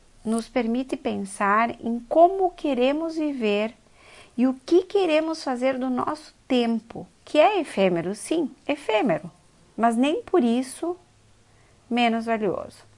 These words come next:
Se nós pensarmos friamente, nosso tempo é como um grão de areia no mundo. Passamos aqui muito rapidamente, né? O que podemos deixar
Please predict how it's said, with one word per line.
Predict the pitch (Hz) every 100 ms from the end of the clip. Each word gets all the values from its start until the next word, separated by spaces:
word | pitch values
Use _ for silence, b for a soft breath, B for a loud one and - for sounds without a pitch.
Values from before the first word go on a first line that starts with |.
| _ B B B
Se | - 277
nós | 262 294
pensarmos | 302 392 359 269 254 247 -
friamente, | 233 208 175 180 226 269 269 208
nosso | 202 226 269
tempo | 262 277 285
é | 302
como | 302 277 277 277
um | 262
grão | 262 294
de | 339
areia | 359 294 262 247
no | 240
mundo. | 233 170 160 160 185 _ _ _ b b b b _
Passamos | 233 233 277 339 349
aqui | 247 233 - 262 294 - -
muito | 254 262 285 311 349 453 - 381
rapidamente, | 359 330 294 294 330 262 285 269 269 302 311 - - _ _ _ _ _ -
né? | 247 339 427 _ B B B B B B B B B B _
O | 233
que | 339
podemos | 320 440 285 294 302
deixar | 269 277 269 311 294 262